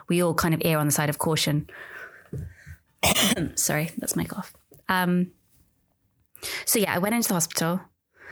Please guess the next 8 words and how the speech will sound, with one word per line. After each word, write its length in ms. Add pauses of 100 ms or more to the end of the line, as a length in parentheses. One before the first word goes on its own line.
(340)
and 640 (100)
they 240
monitored 540
me 380
for 160
a 60
few 240
hours 580